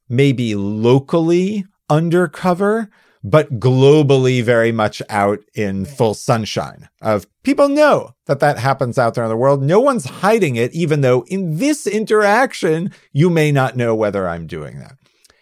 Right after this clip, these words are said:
Speaker 1: And then I would have a third question, which goes to what Ravoshinsky, I think, was trying to do there.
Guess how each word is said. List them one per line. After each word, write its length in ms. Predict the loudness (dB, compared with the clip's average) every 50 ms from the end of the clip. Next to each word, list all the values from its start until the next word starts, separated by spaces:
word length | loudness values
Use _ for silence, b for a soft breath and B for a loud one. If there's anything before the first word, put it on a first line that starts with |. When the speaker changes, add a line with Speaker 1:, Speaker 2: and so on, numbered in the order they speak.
| _ _
Speaker 1:
And 140 | -2 0 2
then 120 | 4 4
I 60 | 4
would 120 | 4 4 4
have 120 | 4 2
a 40 | 0
third 380 | -4 -2 -2 0 0 0 -2 -6
question, 600 | -8 -8 -8 -8 -10 -14 -14 -14 -12 -12 -14 -14 b b b b b b -2
which 280 | 0 0 0 0 0
goes 340 | 0 2 2 2 2 0 -4 -4
to 560 | -2 0 2 2 2 2 2 0 0 -2 -4 -4
what 300 | -2 -2 0 0 -2 -6
Ravoshinsky, 760 | -6 -4 -2 -2 -2 -4 -4 -4 -4 -4 -4 -6 -6 -4 -4
I 60 | -4
think, 200 | -4 -8 -10 -10
was 140 | -10 -12 -10
trying 280 | -8 -6 -6 -6 -6 -8
to 100 | -10 -12
do 220 | -10 -8 -6 -6 -4
there. 320 | -2 -2 -2 -2 -2